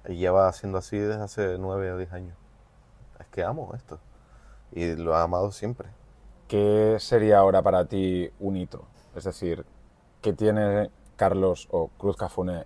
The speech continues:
Speaker 2: en su cabeza como el siguiente punto,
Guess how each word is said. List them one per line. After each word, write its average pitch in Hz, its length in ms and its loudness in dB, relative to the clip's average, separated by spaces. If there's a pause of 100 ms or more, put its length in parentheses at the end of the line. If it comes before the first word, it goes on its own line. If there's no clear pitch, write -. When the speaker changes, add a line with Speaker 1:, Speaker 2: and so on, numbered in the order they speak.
(100)
Speaker 2:
en 95 260 -4
su 95 200 -6
cabeza 104 580 -4
como 90 380 0 (1300)
el 87 140 -4
siguiente 90 460 -4
punto, - 360 -14